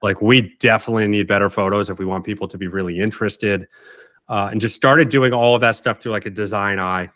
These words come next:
And I ultimately ended up becoming a full-time designer, if you will, even though I didn't have a title like that, at that company. And I would say that that's the first time that I was, like, a true paid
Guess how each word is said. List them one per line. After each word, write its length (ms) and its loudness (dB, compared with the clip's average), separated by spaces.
And 140 2
I 140 2
ultimately 640 0
ended 220 -4
up 80 -4
becoming 560 -4
a 100 -6
full-time 720 -4
designer, 560 -4
if 160 -12
you 80 -8
will, 380 -8
even 140 -10
though 60 -6
I 40 -6
didn't 160 -8
have 100 -4
a 40 -8
title 600 -8
like 180 -16
that, 220 -6
at 220 0
that 200 -2
company. 520 -12
And 140 -6
I 140 4
would 160 0
say 180 -2
that 140 -4
that's 220 0
the 120 -6
first 420 -6
time 280 -4
that 100 -6
I 80 -6
was, 200 -8
like, 160 -8
a 100 -6
true 400 -6
paid 440 -10